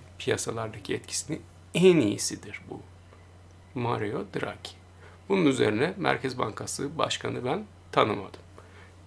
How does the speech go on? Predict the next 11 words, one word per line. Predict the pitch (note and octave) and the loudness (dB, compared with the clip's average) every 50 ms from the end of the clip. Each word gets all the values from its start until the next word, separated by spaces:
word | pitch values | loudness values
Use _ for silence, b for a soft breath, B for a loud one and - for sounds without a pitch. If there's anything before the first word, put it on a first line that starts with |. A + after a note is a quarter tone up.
| - | 4
En | - F3+ F3+ E3+ | 10 12 12 12
iyisidir | D#3+ C3+ A#2 - - - - G#2 - - | 12 10 8 6 4 -2 -6 -6 -6 -6
bu. | G#2+ A2 | -8 -6
Ve | - | -2
onu | - D3 D3+ D3+ E3 F3 D#3 | 6 8 8 10 8 8 8
da | D#3 D#3 E3+ E3 D3+ | 8 8 8 8 6
bu | D#3 E3 F3 F3 B B B B B B - | 4 4 4 2 B B B B B B 2
maestro | D3 D3 D#3 D#3+ D#3+ D3+ - - - C3+ B2+ | 10 12 12 12 12 10 10 6 4 4 6
yapan | B2 B2 A#2 - B2 B2 B2+ | 6 4 4 4 2 2 2
şey | - - E3+ E3+ D#3+ C#3 C#3+ | 2 0 0 0 -2 -2 2
bu, | C#3+ C#3+ C3+ B2 | 4 4 4 4